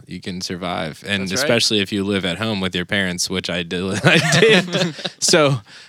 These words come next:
Speaker 1: I, I was pretty privileged at that time.
Speaker 2: Where were you
Speaker 1: Uh,
Speaker 2: selling cars?
Speaker 1: Uh, Leonardtown Ford in
Speaker 2: That's
Speaker 1: Saint
Speaker 2: crazy.
Speaker 1: Mary's
Speaker 2: Okay,
Speaker 1: County.
Speaker 2: all right.
Speaker 1: I, I worked at the used car, used car lot.
Speaker 2: That's funny. I, I worked at Lexington Park Ford.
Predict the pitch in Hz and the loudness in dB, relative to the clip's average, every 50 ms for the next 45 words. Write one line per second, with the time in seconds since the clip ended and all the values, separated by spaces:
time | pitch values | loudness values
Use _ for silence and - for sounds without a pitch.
0 | - - 127 147 160 160 165 127 143 131 143 160 160 135 - - - 180 170 160 | -4 0 2 4 4 4 4 4 6 6 6 4 4 2 2 4 4 6 6 4
1 | - - 170 165 151 160 156 139 123 147 147 - - - 196 170 156 131 - 143 | 4 4 4 4 6 4 4 4 4 4 4 4 4 4 4 4 4 4 4 6
2 | 127 123 123 123 123 127 127 - _ _ _ _ _ _ - 151 185 220 247 285 | 6 8 6 6 4 2 -2 -6 _ _ _ _ _ _ -2 2 4 4 6 8
3 | 277 269 269 - - 254 240 233 220 208 - 262 262 196 123 113 113 - - - | 8 8 6 6 2 0 0 0 -2 -2 -4 -2 -2 -2 -2 -2 -4 -6 -8 -8
4 | - - _ _ _ - 113 120 120 120 120 117 117 110 101 87 - _ _ _ | -10 -14 _ _ _ 2 4 6 6 6 6 4 4 2 0 -4 -10 _ _ _
5 | - 113 110 113 123 131 147 151 151 - 175 147 143 139 139 127 - - 113 113 | -10 -6 -2 0 0 0 0 0 0 0 2 2 2 2 0 0 2 4 4 6
6 | 113 104 90 87 87 90 90 95 - - 107 113 113 - - 120 113 107 131 104 | 6 4 4 2 0 -2 -2 -2 -2 -2 0 0 2 4 4 4 4 2 2 2
7 | 104 98 98 101 104 156 147 139 98 101 101 98 95 95 147 110 113 120 120 131 | 2 2 2 2 4 4 4 2 2 0 0 -2 0 0 2 4 4 6 6 6
8 | 135 127 131 135 135 139 143 - 160 143 131 135 127 120 123 131 135 127 - - | 6 6 6 6 4 4 4 4 2 2 4 2 2 2 2 2 2 0 0 -2
9 | - 127 117 117 117 113 113 113 - - - 67 80 - 104 110 113 120 113 110 | 0 2 2 4 4 2 0 -2 -4 -8 -12 -12 -16 -16 -10 -6 -4 -4 -2 -4
10 | - - 113 101 98 92 90 90 71 71 73 - - - - - - - - - | -4 -4 -4 -4 -2 -2 -4 -4 -4 -6 -6 -8 -10 -12 -10 -8 -6 -6 -4 -2
11 | 135 127 127 123 123 - 139 147 151 156 151 156 156 160 185 190 - 196 170 165 | -2 -2 -2 -2 -2 0 2 4 4 4 2 2 2 4 2 2 4 4 2 2
12 | - - _ _ - 160 143 - - 160 143 - 160 170 175 - - 127 85 87 | 2 -2 _ _ -4 -2 0 0 0 0 0 2 0 0 0 -2 -4 -6 -4 -4
13 | 82 - | -6 -6